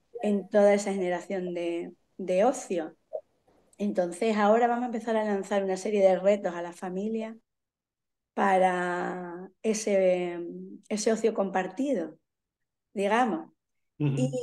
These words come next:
Speaker 1: nosotros, por ejemplo, en nuestro cole, ahora mismo, eh, o sea, no concebimos nuestros proyectos sin nuestro espacio.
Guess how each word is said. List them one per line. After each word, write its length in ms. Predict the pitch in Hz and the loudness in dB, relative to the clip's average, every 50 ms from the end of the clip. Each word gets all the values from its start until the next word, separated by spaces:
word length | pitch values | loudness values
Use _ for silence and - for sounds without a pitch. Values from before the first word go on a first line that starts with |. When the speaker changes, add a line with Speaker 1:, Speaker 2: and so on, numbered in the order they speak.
| - 240 - - | -2 -2 -2 -2
Speaker 1:
nosotros, 580 | 233 240 233 - 262 240 277 269 277 277 277 269 - - _ | -4 -2 -2 -2 0 4 6 8 8 6 6 2 -4 -10 _
por 140 | - 247 240 | -2 -2 -2
ejemplo, 380 | 233 233 254 262 233 254 262 | 0 0 -2 -2 0 0 0
en 60 | 254 | 0
nuestro 300 | 233 240 240 - 226 208 | -2 -4 -4 -2 -2 -2
cole, 500 | 214 - 233 254 262 285 285 285 285 285 _ _ _ _ _ - | 0 2 2 6 6 6 4 4 -2 -8 _ _ _ _ _ -2
ahora 240 | - 226 247 262 269 | 2 2 4 4 4
mismo, 580 | 254 269 285 277 277 269 277 277 269 269 - _ - | 2 0 2 2 2 2 0 0 -4 -8 -12 _ -4
eh, 440 | - 208 208 202 202 202 196 190 - - | -2 0 2 2 2 2 0 -4 -6 -10
o 40 | |
sea, 480 | 208 - 214 202 196 190 190 190 190 - _ _ _ _ _ _ | -8 -4 -4 -2 -2 -2 -2 -4 -6 -12 _ _ _ _ _ _
no 280 | - 208 214 233 254 247 | 0 2 4 4 4 4
concebimos 960 | 247 254 254 247 247 254 233 220 208 208 202 202 190 185 185 180 180 180 - _ _ - | 4 2 2 2 2 2 2 4 4 2 0 0 0 -2 -2 -2 -4 -8 -16 _ _ -4
nuestros 440 | - 208 208 208 208 208 208 208 208 | -2 2 2 2 2 2 0 -2 0
proyectos 500 | - 202 196 208 247 240 240 - 285 262 | 2 2 4 4 2 2 0 -4 -4 -4
sin 160 | - 220 202 | -4 -4 -4
nuestro 280 | 190 180 180 180 - 185 | -2 -4 -4 -4 -4 -6
espacio. 500 | 170 - - 185 170 - - - 175 | -6 -8 -12 -14 -14 -14 -14 -18 -18